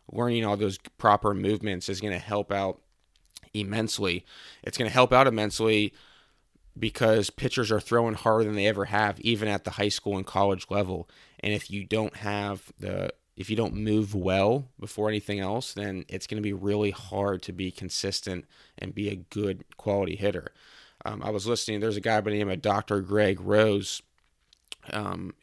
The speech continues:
who does an awesome job. I'd recommend looking him up. He, uh, has a couple comp-, a company called On Base U he's a part of, and T P I. And one of the things that he talked about is you can develop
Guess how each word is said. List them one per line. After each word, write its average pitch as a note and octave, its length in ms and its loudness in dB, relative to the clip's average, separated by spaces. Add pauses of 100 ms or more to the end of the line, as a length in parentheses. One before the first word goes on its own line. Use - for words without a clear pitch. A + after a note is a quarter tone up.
who A2 360 -4 (340)
does A2 180 0
an G2 100 -2
awesome G2+ 340 0
job. G2+ 300 2
I'd G2+ 200 0
recommend G#2 560 -2 (260)
looking G#2+ 280 -4
him G#2+ 180 -4
up. G#2 240 -2
He, G2 220 -2
uh, F#2+ 220 -2 (100)
has G2+ 180 0
a - 180 -6
couple G2 260 -2
comp-, G#2 360 -2
a F#2+ 160 -4
company G#2+ 420 0
called G2+ 180 2
On G#2 180 2
Base F#2+ 260 0
U G#2 120 2
he's G2 120 0
a G2 40 -10
part G#2 260 2
of, G2+ 240 0
and F#2 100 -8
T A2 160 -2
P G2+ 220 -2
I. G2 340 0 (720)
And G2+ 440 -2
one A#2 160 0
of B2 60 2
the A#2 80 2
things A#2 240 -2
that G#2+ 100 0
he B2 120 -2
talked B2+ 320 2
about G#2+ 320 4
is G2+ 420 0
you G#2+ 220 -4
can A2+ 200 0
develop A2 800 0